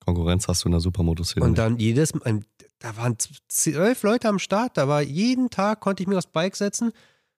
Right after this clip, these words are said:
Speaker 2: zur Wheelie-Strecke. Von der Arbeit, buff, zur Wheelie-Strecke, zweiundzwanzig, einundzwanzig Uhr nach Hause kommen, Bilder bearbeiten,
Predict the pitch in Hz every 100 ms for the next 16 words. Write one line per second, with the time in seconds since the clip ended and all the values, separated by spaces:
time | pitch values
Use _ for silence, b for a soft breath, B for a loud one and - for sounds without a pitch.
0 | _ 196 185 180 165 - 113 117 107 -
1 | _ _ 185 202 165 175 196 208 202 -
2 | 202 - - 170 170 190 202 - 185 180
3 | 185 - 160 165 170 165 170 156 - 151
4 | 160 165 147 147 135 170 185 180 - 175
5 | 170 156 175 175 165 160 147 156 160 156
6 | 160 156 175 170